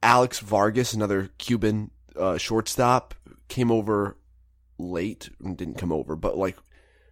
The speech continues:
defected from Cuba late during this timeline. So, like, the signing period starts on Monday,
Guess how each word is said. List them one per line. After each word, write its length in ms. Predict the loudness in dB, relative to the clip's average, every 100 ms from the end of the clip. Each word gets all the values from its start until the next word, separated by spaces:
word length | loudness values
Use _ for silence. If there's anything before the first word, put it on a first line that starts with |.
| _ _ _
defected 420 | -8 4 4 4 2
from 140 | 2
Cuba 640 | 2 -6 0 4 4 2 -4
late 520 | -12 -4 -2 -2 -4 -8
during 420 | -2 0 0 -4
this 580 | -2 0 0 -6 -10 -14 _ _ -20 _ _ _ _ _
timeline. 760 | -4 -2 0 2 2 2 0 -6 _ _ _
So, 160 | -8 2
like, 220 | 2 2
the 80 | -2
signing 320 | 2 2 2
period 340 | 2 4 4 4
starts 300 | 4 4 2
on 100 | 2
Monday, 540 | 4 4 2 -2 -6